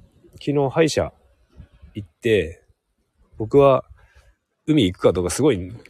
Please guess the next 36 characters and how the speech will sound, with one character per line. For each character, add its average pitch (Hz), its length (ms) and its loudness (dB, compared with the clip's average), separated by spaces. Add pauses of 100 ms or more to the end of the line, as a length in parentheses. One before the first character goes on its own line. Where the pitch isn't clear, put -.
(160)
ギ 117 120 -2
リ 135 60 0
ギ 147 120 2
リ 143 40 -2
ま 147 140 0
で 107 80 0
迷 92 480 -6
っ 139 60 0
て 92 160 -2
て、 76 340 -6 (240)
ま 101 120 -8
あ、 90 40 -8
結 127 200 -6
局 143 180 0
来 - 100 -6
る 139 40 -2
こ 95 100 -6
と 90 100 -6
に 85 60 -6
し 87 40 -10
た 101 60 -4
ん 92 40 -4
で 82 60 -6
す - 100 -12
け 80 80 -12
ど、 78 160 -10 (640)
い 160 100 -4
つ 170 80 -2
も 131 100 0
な 92 120 0
ら 76 140 -4
ね、 82 200 -6 (360)
あ 101 60 -14
ん 92 80 -12
ま 87 80 -8
り 85 160 -8